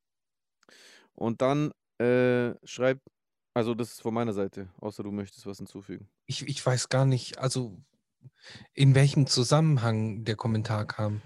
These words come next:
Speaker 1: Wahrscheinlich haben wir, äh, irgendwelche Rap-News vorgelesen, dass, äh, äh, wahrscheinlich stand da irgendwas, dass die sich schon wieder am Sticheln sind, Bones und Flair.
Speaker 2: Okay,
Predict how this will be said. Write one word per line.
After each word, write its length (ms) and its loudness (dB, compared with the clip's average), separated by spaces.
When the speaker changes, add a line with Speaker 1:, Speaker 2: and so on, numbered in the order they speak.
Speaker 1:
Wahrscheinlich 540 2
haben 240 2
wir, 380 4
äh, 140 2
irgendwelche 440 0
Rap-News 400 2
vorgelesen, 720 0
dass, 400 2
äh, 60 2
äh, 1200 2
wahrscheinlich 300 -6
stand 220 -4
da 60 0
irgendwas, 280 -2
dass 160 -8
die 120 -14
sich 160 -12
schon 140 -6
wieder 160 -2
am 100 -4
Sticheln 360 -8
sind, 280 -10
Bones 280 -6
und 120 -12
Flair. 140 -8
Speaker 2:
Okay, 160 0